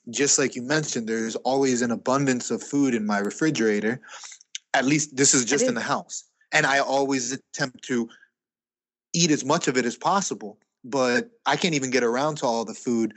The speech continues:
Speaker 1: before it gets tossed in the trash can. And let me say, just as a corollary, please, that a man must have a code. And if the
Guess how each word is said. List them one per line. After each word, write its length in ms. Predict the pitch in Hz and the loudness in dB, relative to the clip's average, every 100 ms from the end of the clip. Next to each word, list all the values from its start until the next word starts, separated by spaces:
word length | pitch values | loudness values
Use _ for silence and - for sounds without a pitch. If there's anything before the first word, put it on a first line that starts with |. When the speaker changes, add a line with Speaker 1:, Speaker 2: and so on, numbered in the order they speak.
| - - | -6 -2
Speaker 1:
before 340 | 131 143 131 | 0 2 2
it 60 | 120 | 2
gets 220 | 120 - | -2 0
tossed 340 | 139 120 - | 0 -2 -2
in 60 | 113 | -8
the 80 | 107 | -2
trash 340 | 139 135 123 | 2 2 0
can. 220 | - 135 - - - | -6 -8 -10 -4 0
And 180 | 156 | 2
let 200 | 190 247 | 0 0
me 140 | 220 185 | 0 0
say, 520 | - - 165 104 92 - | 0 2 0 0 -6 -6
just 240 | 123 147 | -2 0
as 180 | 160 131 | 2 0
a 60 | 123 | 0
corollary, 640 | - 156 131 117 107 98 | 0 0 2 2 0 -2
please, 520 | - 147 113 85 - - - - - | -2 -2 0 -4 -14 -18 -20 -20 -4
that 200 | 143 135 | 0 2
a 60 | |
man 340 | 143 175 196 170 | 2 2 2 2
must 200 | 156 - | -2 0
have 160 | 139 113 | 0 0
a 80 | |
code. 420 | - 139 110 82 - _ - | -2 -2 -2 -4 -16 _ -8
And 160 | 135 139 | -6 0
if 220 | 165 160 | -2 0
the 180 | 151 139 | -2 -2